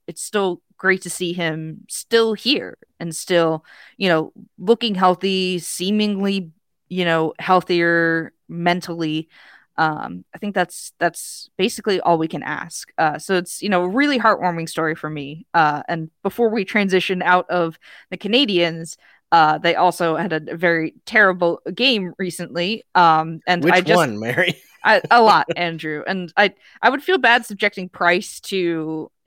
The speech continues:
Speaker 1: to, you know, the misery that is the Montreal Canadiens this year. But are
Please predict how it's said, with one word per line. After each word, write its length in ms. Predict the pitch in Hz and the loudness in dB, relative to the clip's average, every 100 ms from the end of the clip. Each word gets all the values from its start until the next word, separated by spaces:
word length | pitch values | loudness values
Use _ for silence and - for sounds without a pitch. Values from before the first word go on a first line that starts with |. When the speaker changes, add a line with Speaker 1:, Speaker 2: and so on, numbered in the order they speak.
| _ | _
Speaker 1:
to, 140 | 196 | -10
you 80 | 175 | -6
know, 260 | 160 160 156 | -6 -6 -8
the 220 | 156 151 | -10 -10
misery 540 | 180 175 175 165 165 | -8 -4 -4 -2 -4
that 180 | 165 160 | -4 -4
is 160 | 165 165 | -6 -6
the 140 | 170 | -6
Montreal 400 | 165 160 160 156 | -4 -6 -4 -6
Canadiens 800 | - 156 156 151 147 139 156 - _ | -6 -10 -10 -10 -10 -12 -16 -20 _
this 200 | 160 - | -10 -10
year. 240 | - 175 - - - _ _ | -12 -12 -14 -18 -20 _ _
But 320 | 202 151 - _ _ _ _ _ _ | 2 2 0 _ _ _ _ _ _
are 280 | 247 359 | 6 6